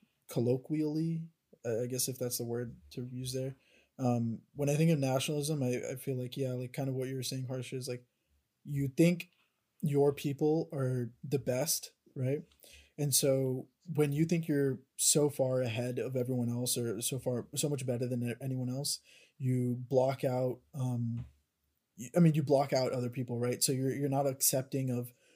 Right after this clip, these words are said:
who they are, where they came from, what their beliefs are, and, um, what they stand for.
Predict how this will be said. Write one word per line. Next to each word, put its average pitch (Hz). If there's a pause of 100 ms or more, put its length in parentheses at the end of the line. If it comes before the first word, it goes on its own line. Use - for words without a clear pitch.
(140)
who 170
they 151
are, 127
where 127
they 127
came 127
from, 123
what 127
their 135
beliefs 123
are, 127
and, 120 (400)
um, 120
what 131
they 131
stand 127
for. 160